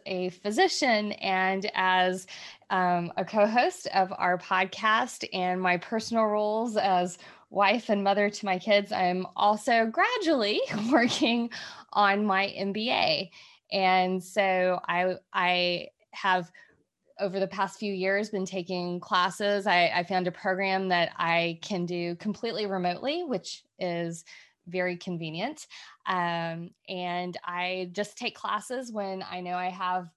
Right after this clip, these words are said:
little downswings. They're generally seven-week courses, and just chipping away at it slowly and surely. And also, you know, taking advantage of things within my company, um, other organizations that I've been a part of,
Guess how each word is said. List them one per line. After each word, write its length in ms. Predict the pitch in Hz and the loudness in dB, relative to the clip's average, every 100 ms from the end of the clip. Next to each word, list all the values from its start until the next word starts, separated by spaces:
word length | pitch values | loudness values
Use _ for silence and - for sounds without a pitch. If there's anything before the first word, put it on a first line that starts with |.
| _ | _
little 340 | 202 214 208 202 - - _ _ - 175 | -6 -2 -2 -4 -12 -20 _ _ -16 -2
downswings. 640 | 202 190 202 214 214 220 | 2 2 2 -2 -2 0
They're 160 | 208 180 | 0 0
generally 420 | 196 196 190 185 | 0 -2 -4 -6
seven-week 500 | - 190 185 185 170 | -4 -4 -2 -6 -10
courses, 600 | - 185 185 226 285 311 - - | -10 -10 -8 -8 -8 -8 -14 -12
and 420 | 180 175 185 196 | -10 -8 -8 -10
just 340 | 226 - - | -12 -12 -16
chipping 380 | - 262 269 233 | -12 -10 -8 -8
away 240 | 214 214 233 | -6 -4 -2
at 180 | 190 | 0
it 200 | 175 175 _ | 0 -4 _
slowly 640 | - - 185 190 190 190 - | -16 -2 2 2 2 0 -4
and 160 | 190 | -6
surely. 580 | - 202 190 180 175 190 - - - - | -6 -6 -4 -4 -6 -8 -18 -20 -14 -4
And 340 | 220 262 262 _ - | -2 -4 -8 _ 0
also, 300 | 320 - 440 415 359 - | 0 0 -4 -2 -4 -6
you 140 | 269 | -4
know, 120 | 277 226 | -4 -4
taking 360 | 262 - 330 | -8 -4 -4
advantage 440 | 277 220 240 254 233 | -4 -4 -4 -4 -2
of 360 | 214 208 196 - - | 0 0 -4 -18 -4
things 260 | 240 226 214 | -2 0 0
within 500 | 202 202 208 208 - | 0 2 2 0 -4
my 300 | 185 185 175 | -6 -2 -2
company, 680 | 175 254 254 269 262 254 254 | -4 -4 -2 -2 -2 -2 -4
um, 360 | - 190 180 180 | -2 0 0 -2
other 220 | 196 208 | -2 0
organizations 720 | 208 202 196 190 185 202 196 180 | 0 -2 -2 -2 -2 -2 -6 -4
that 120 | 185 | -2
I've 200 | 170 170 | -2 -4
been 120 | 180 | -6
a 60 | 175 | -6
part 320 | - 214 220 | 0 2 4
of, 280 | 233 240 | 6 4